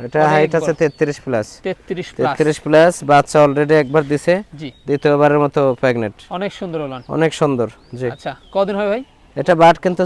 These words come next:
Speaker 1: চারবার সিস্টেম ভাইয়া।
Speaker 2: আচ্ছা। জি, জি।
Speaker 1: দুধ শুকিয়ে গেছে। প্রেগন্যান্ট দুই মাস প্লাস।
Speaker 2: দুই মাস
Speaker 1: এই যে
Speaker 2: প্লাস।
Speaker 1: ছয় দাঁত, নতুন
Speaker 2: ছয়
Speaker 1: ছয়
Speaker 2: দাঁত।
Speaker 1: দাঁত, জি।
Speaker 2: আচ্ছা,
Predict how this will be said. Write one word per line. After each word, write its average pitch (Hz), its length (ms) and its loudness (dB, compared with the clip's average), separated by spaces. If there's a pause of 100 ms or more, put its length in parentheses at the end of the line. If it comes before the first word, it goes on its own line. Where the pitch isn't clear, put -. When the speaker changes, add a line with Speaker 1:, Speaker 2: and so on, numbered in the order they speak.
Speaker 1:
চারবার 151 300 2
সিস্টেম 123 400 -8
ভাইয়া। 117 160 -8
Speaker 2:
আচ্ছা। 151 140 -12
জি, 156 100 -10
জি। 123 60 -10
Speaker 1:
দুধ 131 200 -4
শুকিয়ে 147 240 0
গেছে। 131 200 -4
প্রেগন্যান্ট 147 440 0 (140)
দুই 147 160 4
মাস 147 200 2
প্লাস। 123 260 -2 (240)
Speaker 2:
দুই 185 120 -4
মাস 170 200 -6
Speaker 1:
এই - 60 -20
যে - 60 -20
Speaker 2:
প্লাস। 135 280 0
Speaker 1:
ছয় 139 180 6
দাঁত, 123 180 2 (200)
নতুন 127 120 -6
Speaker 2:
ছয় 175 240 4
Speaker 1:
ছয় - 20 -2
Speaker 2:
দাঁত। 147 160 -2
Speaker 1:
দাঁত, 104 120 -6 (280)
জি। 107 80 -8 (100)
Speaker 2:
আচ্ছা, 156 200 -8